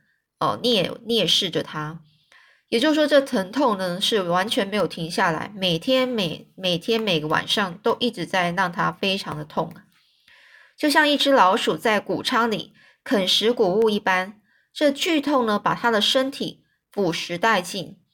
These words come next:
他的家人只好把他蜷曲的四肢拉开，像只待宰的公牛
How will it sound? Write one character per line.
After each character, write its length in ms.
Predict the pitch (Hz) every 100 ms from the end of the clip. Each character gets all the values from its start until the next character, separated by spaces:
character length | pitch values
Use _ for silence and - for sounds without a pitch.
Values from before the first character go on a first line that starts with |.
| _ _
他 120 | -
的 100 | 294
家 240 | 277 302 302
人 180 | 240 214
只 140 | 202
好 160 | 233 220
把 180 | 208
他 280 | - 208 202
蜷 280 | 208 - 185
曲 220 | 214 269
的 80 | 240
四 280 | 185 - 214
肢 280 | - 208 202
拉 220 | 220 208 208
开， 360 | - 196 202 - _ - _
像 260 | - 311 277
只 220 | 269 269
待 240 | 302 277
宰 180 | 214 165
的 120 | 151
公 280 | - 185 190
牛 400 | 175 151 151 170